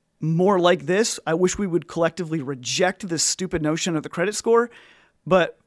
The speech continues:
sadly, I don't think that's happening. I think we're, we're being emboldened into it.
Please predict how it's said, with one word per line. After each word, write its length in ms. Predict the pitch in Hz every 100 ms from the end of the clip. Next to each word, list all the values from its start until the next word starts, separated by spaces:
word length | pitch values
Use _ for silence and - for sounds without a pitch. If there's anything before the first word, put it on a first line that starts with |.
| _
sadly, 480 | - 202 190 180 170
I 80 |
don't 120 | 180 170
think 140 | 165
that's 160 | 156 175
happening. 400 | 156 165 156 151
I 60 |
think 240 | 147 165 156
we're, 180 | 151 143 - _ -
we're 100 | 190
being 280 | 208 196
emboldened 720 | 175 151 170 165 165 160 156 - _ _ -
into 380 | 180 156 147 123
it. 180 | -